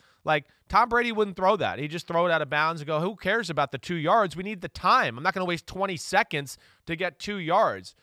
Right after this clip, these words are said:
And they did. They had some wasted plays there early on in that drive where you were just like, "Oh, that wasn't worth it for all the time you lost on the clock. That was stupid." And, uh, yeah, they gotta readjust some things there in Dallas.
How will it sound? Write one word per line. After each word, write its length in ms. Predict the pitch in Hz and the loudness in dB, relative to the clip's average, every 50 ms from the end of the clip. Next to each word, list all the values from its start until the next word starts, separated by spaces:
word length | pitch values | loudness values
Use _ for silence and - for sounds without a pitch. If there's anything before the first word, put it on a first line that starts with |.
| _ _ _ _ - | _ _ _ _ -6
And 360 | 135 147 147 147 147 143 139 | -4 -2 0 0 -2 -2 -2
they 100 | 156 165 | -2 -2
did. 200 | 151 190 196 139 | 0 -2 -2 -2
They 60 | 147 | -2
had 120 | 156 160 | -4 -4
some 180 | - 160 143 143 | -4 -6 -6 -4
wasted 400 | 143 170 190 196 - - 151 120 | -4 -2 -4 -4 -4 -8 -8 -8
plays 360 | - - 165 180 185 185 160 | -6 -4 -4 -2 -2 -4 -4
there 220 | 143 139 139 131 131 | -2 0 0 2 2
early 280 | 139 143 151 151 147 | 0 0 -2 -2 -2
on 100 | 143 139 | -2 -2
in 60 | 135 | -2
that 160 | 131 127 120 107 | -2 -4 -4 -4
drive 360 | 131 143 160 165 160 147 131 | 0 2 4 4 4 4 2
where 120 | 123 123 | -2 -4
you 120 | 127 123 123 | -4 -4 -4
were 100 | 123 120 | -6 -6
just 260 | 117 127 120 - - | -6 -8 -8 -4 -2
like, 300 | 135 131 123 120 113 - _ _ _ _ _ _ _ _ _ _ | 0 2 2 0 -2 -4 _ _ _ _ _ _ _ _ _ _
"Oh, 320 | - - 160 160 147 135 123 | 0 4 6 8 8 8 6
that 220 | 127 143 156 139 | 6 4 2 2
wasn't 260 | 147 151 147 160 165 | 0 0 0 -2 0
worth 260 | 156 180 196 190 - | 2 4 4 4 2
it 200 | 160 131 98 - _ 117 | 0 -2 -2 -4 _ -10
for 180 | - 143 143 143 | -4 0 2 4
all 140 | 143 151 | 4 2
the 80 | 147 143 | 0 -2
time 320 | - 165 165 165 165 160 | 0 2 2 2 2 0
you 100 | 147 143 | -2 0
lost 260 | 135 135 123 123 117 - | 2 2 2 2 0 -2
on 100 | 139 131 | -4 -6
the 80 | 120 - | -6 -4
clock. 380 | - 165 170 147 113 95 - | 2 4 4 4 4 2 -2
That 120 | 131 127 127 | -4 -4 -4
was 100 | 135 - | -4 -6
stupid." 540 | - - - - 180 175 - - 95 85 - _ | -8 -8 -4 -2 -2 -2 -2 -4 -8 -10 -10 _
And, 340 | 110 117 117 117 117 107 110 | -8 -6 -6 -6 -6 -4 -2
uh, 300 | 117 113 113 113 110 110 107 _ _ _ _ _ _ | 0 2 2 2 0 -2 -4 _ _ _ _ _ _
yeah, 80 | - 123 | -6 -4
they 100 | 120 139 | -4 -2
gotta 220 | 143 156 143 139 | 0 0 0 0
readjust 500 | 131 123 135 135 127 120 120 127 110 - | -2 -2 -4 -4 -4 -2 -2 -2 -2 -4
some 140 | - 117 107 | -6 -10 -10
things 240 | - 117 110 104 95 | -10 -10 -10 -8 -6
there 180 | 107 110 101 101 | -6 -4 -4 -4
in 80 | 104 | -6
Dallas. 460 | 95 98 90 87 85 80 82 - - | -6 -6 -6 -6 -6 -10 -14 -18 -20